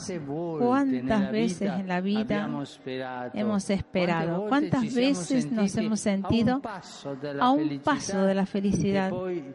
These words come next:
Speaker 1: ci siamo
Speaker 2: Y
Speaker 1: ritrovati
Speaker 2: después
Speaker 1: a
Speaker 2: nos
Speaker 1: terra
Speaker 2: hemos encontrado
Speaker 1: delusi?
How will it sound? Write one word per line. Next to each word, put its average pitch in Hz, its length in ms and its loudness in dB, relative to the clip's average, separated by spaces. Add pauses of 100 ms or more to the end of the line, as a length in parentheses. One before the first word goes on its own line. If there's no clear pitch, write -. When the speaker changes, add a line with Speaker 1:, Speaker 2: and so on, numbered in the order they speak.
Speaker 1:
ci 135 160 -10
siamo 147 400 -6
Speaker 2:
Y 139 60 -6
Speaker 1:
ritrovati 143 380 -2 (120)
Speaker 2:
después 262 340 -2
Speaker 1:
a - 40 0
Speaker 2:
nos 240 120 2
Speaker 1:
terra 254 140 0
Speaker 2:
hemos 226 200 0
encontrado 240 720 0
Speaker 1:
delusi? - 160 -10